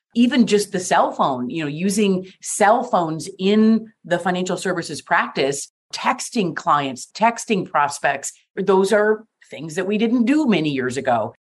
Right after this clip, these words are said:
But I think it's continuing to look at where's the easiest path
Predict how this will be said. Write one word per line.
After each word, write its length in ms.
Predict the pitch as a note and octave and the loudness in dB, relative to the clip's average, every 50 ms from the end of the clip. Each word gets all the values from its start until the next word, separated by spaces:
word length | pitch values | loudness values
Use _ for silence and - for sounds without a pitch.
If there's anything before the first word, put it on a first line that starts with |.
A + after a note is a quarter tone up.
| _ - | _ -4
But 140 | D3+ F3 F3+ | 0 2 4
I 80 | F#3 F#3 | 4 2
think 180 | - D4 - | 2 0 -2
it's 160 | C#4+ - - | -2 -4 -4
continuing 640 | - - A3 F#3 - - C4+ C#4+ C#4+ C4+ A3+ G3+ G3 | 0 2 2 2 2 0 0 2 2 2 2 2 0
to 120 | - F#3+ | -2 -4
look 280 | E3 E3+ F#3+ G3 F#3+ G3+ | -2 0 0 0 2 2
at 180 | F3 D3+ - - _ _ _ _ - | 2 2 0 -4 _ _ _ _ -12
where's 580 | F3+ E3+ F#3 A3+ C#4 D#4+ D#4+ C#4+ A3+ G3 F3+ E3 | -2 2 2 4 4 2 0 0 -4 -4 -2 2
the 280 | G3+ F#3 F3 E3 E3 - _ _ _ _ - | 2 4 4 2 2 -2 _ _ _ _ -2
easiest 680 | A3 A3+ B3+ B3+ A3 B3 B3+ C4 A3+ - - - _ | 0 2 2 2 0 0 0 -2 -2 -2 -4 -10 _
path 460 | - - D#3 C3+ C3+ E3 B3+ A#3+ - | -10 -6 -2 0 0 0 0 -2 -6